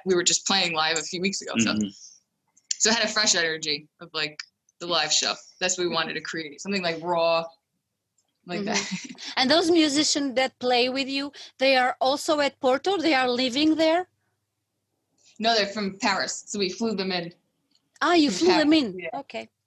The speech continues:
Speaker 3: okay, okay.
Speaker 2: Yeah. <laughs>
Speaker 1: Yeah.
Speaker 2: They're in a band called Shaka Punk from France.
Speaker 1: In
Speaker 3: From
Speaker 1: France,
Speaker 3: France.
Speaker 1: yeah.
Speaker 3: But I
Speaker 2: Yeah.
Speaker 3: thought, I thought they were already here. <laughs> But you made them
Speaker 2: No.
Speaker 3: come. <laughs>
Speaker 2: We already
Speaker 1: Yeah.
Speaker 2: saw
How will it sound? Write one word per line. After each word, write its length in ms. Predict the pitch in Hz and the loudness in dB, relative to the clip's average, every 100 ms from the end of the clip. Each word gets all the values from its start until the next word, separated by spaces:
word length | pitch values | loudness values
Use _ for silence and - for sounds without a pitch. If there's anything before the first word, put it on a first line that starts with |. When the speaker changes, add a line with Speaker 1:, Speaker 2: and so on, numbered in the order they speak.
| _ | _
Speaker 3:
okay, 300 | - - 190 196 - | -20 -16 -18 -18 -20
okay. 60 | - | -8
Speaker 2:
Yeah. 320 | 110 113 95 - _ _ | -2 -2 -2 -8 _ _
<laughs> 400 | 107 104 - 123 | -10 -8 -8 -8
Speaker 1:
Yeah. 160 | 208 143 120 107 - - | -6 -8 -6 -8 -10 -4
Speaker 2:
They're 160 | 135 175 | 2 4
in 60 | 175 | 4
a 140 | 123 | 2
band 240 | 135 143 | 0 0
called 220 | 139 117 104 | 0 0 0
Shaka 380 | - 135 - 101 | 0 0 -4 -6
Punk 300 | - 107 - - _ _ _ _ _ _ _ | -2 -2 -4 -20 _ _ _ _ _ _ _
from 120 | - 98 | -10 -6
France. 320 | 113 95 - | -4 -4 -4
Speaker 1:
In 60 | - | -6
Speaker 3:
From 60 | - | -4
Speaker 1:
France, 240 | 170 - | -4 -2
Speaker 3:
France. 380 | 262 233 185 - | -2 -2 -4 -14
Speaker 1:
yeah. 80 | - - - - - | -20 -20 -20 -18 -8
Speaker 3:
But 140 | 185 226 | 2 4
I 100 | 240 | 4
Speaker 2:
Yeah. 60 | |
Speaker 3:
thought, 260 | 226 277 - 226 | 2 0 -2 0
I 180 | 254 | 0
thought 240 | 247 277 277 | 0 -2 0
they 100 | 277 | 0
were 280 | 269 262 247 | 4 6 6
already 540 | 240 226 254 247 220 | 4 4 4 4 0
here. 520 | 196 262 254 196 165 - | -2 0 2 2 0 -4
<laughs> 440 | 277 254 254 - 330 | -6 -4 -6 -8 -2
But 180 | 226 262 | -2 0
you 60 | |
made 180 | 262 269 | 2 2
them 140 | 269 | 2
Speaker 2:
No. 100 | 247 | 2
Speaker 3:
come. 200 | - - - 220 - | 2 2 -4 -8 0
<laughs> 360 | 330 320 311 | 0 2 -2
Speaker 2:
We 80 | - | 2
already 160 | 160 170 | 2 4
Speaker 1:
Yeah. 80 | 165 | 4
Speaker 2:
saw 720 | 151 151 - - 180 170 147 | 2 2 4 2 2 2 2